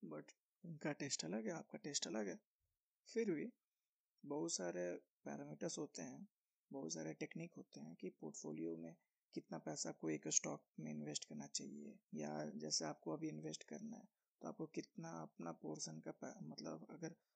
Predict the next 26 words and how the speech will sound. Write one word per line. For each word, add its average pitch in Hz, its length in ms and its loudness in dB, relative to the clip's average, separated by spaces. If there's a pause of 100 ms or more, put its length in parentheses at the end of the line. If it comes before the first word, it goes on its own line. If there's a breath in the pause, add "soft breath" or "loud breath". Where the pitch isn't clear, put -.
(140 soft breath)
आप 160 200 2
एक 165 180 0
बजट 160 300 2
फिक्स - 260 2
करके - 200 -2
रखें 151 280 -6
कि 156 120 -8
आपको 156 240 -6
बस 160 240 -4
इतना 170 280 -4
बजट 160 320 2 (220)
ही 240 260 2 (220)
इन्वेस्ट 160 360 4
करना - 340 -6
है, - 60 -20 (400)
तो 160 200 2
आप 165 340 -2
वो 175 120 2
बजट 170 340 2
का 185 100 2
कितना - 340 -2
पोर्शन 175 600 2 (400)
एक 170 200 6 (120)
टाइम 156 200 0
में 175 120 0
आप, 208 160 -2